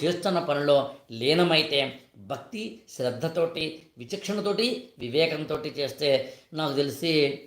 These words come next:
ఒక అందమైన సమాజాన్ని నిర్మించవచ్చని, అందుకు ఒక రోల్ మోడల్గా సీతారామ శాస్త్రి గారు నిలుస్తారని నేను భావించి ఈ బుక్ రాశాను. Thank you so much.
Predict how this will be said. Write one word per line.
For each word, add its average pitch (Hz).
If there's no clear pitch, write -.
ఒక 151
అందమైన 170
సమాజాన్ని 143
నిర్మించవచ్చని, 151
అందుకు 151
ఒక 143
రోల్ 233
మోడల్గా 156
సీతారామ 143
శాస్త్రి 139
గారు 135
నిలుస్తారని 139
నేను 123
భావించి 135
ఈ 147
బుక్ 127
రాశాను. 123
Thank 180
you -
so 107
much. -